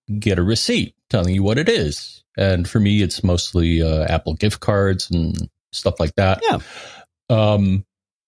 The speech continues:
Speaker 1: but then I got a weird one just a day or so ago, Dave. And it's like, "Okay, I'm sending this to your Apple I D. Um, Apple services, nine dollars and ninety-nine cents. Apple Music subscription." I'm like, "I didn't do that."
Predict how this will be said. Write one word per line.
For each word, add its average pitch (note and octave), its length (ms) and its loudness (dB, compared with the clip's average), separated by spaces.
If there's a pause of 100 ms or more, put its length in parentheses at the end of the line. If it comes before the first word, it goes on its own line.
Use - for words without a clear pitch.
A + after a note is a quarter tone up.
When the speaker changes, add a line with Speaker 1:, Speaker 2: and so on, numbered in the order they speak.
(160)
Speaker 1:
but - 120 0
then D#3 100 0
I E3 60 0
got F3 140 2
a F3 40 2
weird G#3 320 2
one E2 380 0
just - 320 -2
a C3+ 80 0
day D#3 320 0
or G2+ 120 2
so D#2+ 340 0
ago, C#2 340 -2
Dave. D2 560 -4
And D#2+ 280 0
it's D#2+ 240 -4
like, D2+ 300 -2
"Okay, G2 560 0
I'm F2 180 -2
sending F2+ 360 -2
this F#2+ 180 -2
to G2 100 -2
your G2+ 120 0
Apple A2 240 0
I A#2 140 0
D. B2 500 -2
Um, G#2+ 560 0
Apple F#3+ 260 0
services, F3 720 -2
nine A2+ 260 -2
dollars B2 400 0
and G#2+ 120 0
ninety-nine G#2+ 480 0
cents. - 720 -6 (100)
Apple D#3 280 0
Music A3 420 0
subscription." - 840 -2
I'm E2+ 140 2
like, D#2+ 260 0 (300)
"I F#2+ 260 -10
didn't G3 380 -2
do B2+ 200 -8 (140)
that." - 360 -6